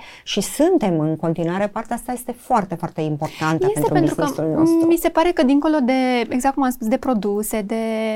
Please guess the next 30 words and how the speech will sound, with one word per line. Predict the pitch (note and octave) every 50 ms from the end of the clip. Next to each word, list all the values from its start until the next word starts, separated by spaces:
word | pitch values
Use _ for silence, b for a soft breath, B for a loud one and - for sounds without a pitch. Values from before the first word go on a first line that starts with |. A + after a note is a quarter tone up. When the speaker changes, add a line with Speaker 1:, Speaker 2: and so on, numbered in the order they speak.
| G#3+
Speaker 2:
toate | - B3+ B3 D4+ C#4
lucrurile | C4 C4 C#4 C4+ B3+ A#3+
astea | A#3+ B3 - B3+
care | - A#3 A3
au | G#3+
fost | A3 - A#3+ B3 - C4+
aduse, | B3 G3+ F#3 F#3+ F#3+ G#3 G#3+ - C4 C4+ D4 - B B B B B
ai | B - C#4 C#4+ C4+
creat | - D4 C#4 C#4+ D#4 D4+
și | - - D#4+
specialiști | D#4+ - - D#4 D#4 - D4 C4 B3 A3+ A#3 A3 A3 - - G3
în | F3+ F#3+
domeniu. | G3+ G3+ G3 G#3 G3 - - - - - -
Adică | - G#3 A3+ A3+ - A3+
odată | A3 G#3+ A#3+ B3 C#4
ce | C4+ - C4+
a, | C4 B3 B3 A#3 A3+ A3+
uh, | G#3 F#3
încercat | - A#3 A3 G#3+ G#3+ A3 A#3 A3 - A#3+ A#3+ -
să | B3
folosească | A3+ - A3+ A3+ A3 A3 A3+ A#3 - - A#3
un | A3+ A3+ A3+ A3 G#3+ G#3+ A3
aparat | A3 A3 A3+ A3 A3+ A#3 A#3
anume, | A#3+ G#3+ G3+ G3 G3 G#3+ A#3+ B3+
da, | A#3+ B3 B3+ C4
s-a | - C4
specializat | - - C4 - - C4 A#3+ A3+ A3+ A3 G3 A#3 A#3+ B3+ B3 - -
pe | - A3+ A3+ A3+ A3
aparatul | G#3+ - A3+ A3 A3+ A3+ - A3+ A3
respectiv | A#3 A3+ A3 - A3+ G#3+ - - A#3+ G#3+ F3+ B